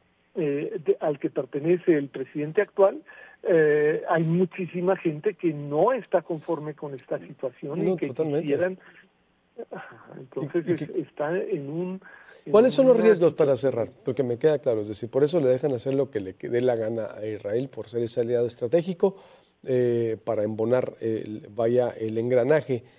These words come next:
Speaker 2: de estos excesos de Netanyahu y para que vea la barbarie humana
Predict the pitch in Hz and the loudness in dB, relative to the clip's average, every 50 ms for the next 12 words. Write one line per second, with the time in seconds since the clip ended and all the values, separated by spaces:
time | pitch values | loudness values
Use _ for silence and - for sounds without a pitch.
0 | _ _ _ - 131 139 127 - - 131 113 123 - - 143 127 - 135 113 127 | _ _ _ -2 0 0 0 0 -2 -4 -4 -4 -2 -2 -2 -2 -2 -4 -4 -2
1 | 127 123 123 120 120 - - - 131 127 131 175 185 202 180 - 139 120 - 143 | -2 -2 -2 -4 -6 -10 -8 -4 -4 0 2 2 2 2 0 0 -2 -2 0 0
2 | 131 180 214 185 120 117 123 123 120 117 175 208 202 196 165 147 156 214 254 208 | 0 2 2 2 4 4 4 2 2 2 0 2 2 2 2 2 2 0 0 0
3 | 139 120 113 | 0 -2 -4